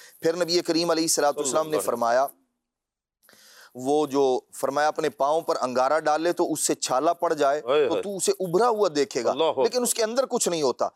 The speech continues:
Speaker 2: اللہ
Speaker 1: پھر سرکار علیہ الصلوۃ والسلام نے چند کنکریاں لیں اور انہیں اپنے پاؤں مبارک پر ڈالا اور ارشاد فرمایا، لوگ صبح کے وقت خرید و فروخت کریں گے لیکن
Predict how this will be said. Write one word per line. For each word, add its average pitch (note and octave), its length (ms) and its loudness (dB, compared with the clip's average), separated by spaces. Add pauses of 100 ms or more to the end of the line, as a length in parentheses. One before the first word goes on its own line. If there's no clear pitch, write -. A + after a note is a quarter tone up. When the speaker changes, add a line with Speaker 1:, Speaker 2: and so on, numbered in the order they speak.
(200)
Speaker 2:
اللہ A#2+ 160 0
Speaker 1:
پھر G3+ 100 0
سرکار F3 340 0
علیہ F3+ 120 0
الصلوۃ D#3+ 220 0
والسلام E3 340 0
نے D3 120 -2
چند F3+ 320 -2
کنکریاں D#3+ 560 -2
لیں D3+ 200 -6 (180)
اور D#3 200 0
انہیں D#3+ 160 0
اپنے D#3 200 -2
پاؤں C#3 300 -2
مبارک C#3 340 -2
پر C#3+ 80 0
ڈالا A#2+ 320 0
اور - 460 -4
ارشاد C3 440 -2
فرمایا، C#3 280 0
لوگ C3+ 400 -2
صبح C#3+ 540 -2
کے F3 80 2
وقت D#3 180 -2
خرید D3 340 -4
و D3 40 -2
فروخت D3+ 400 -6
کریں D3 340 -2
گے G2+ 100 -10 (720)
لیکن D3 360 -2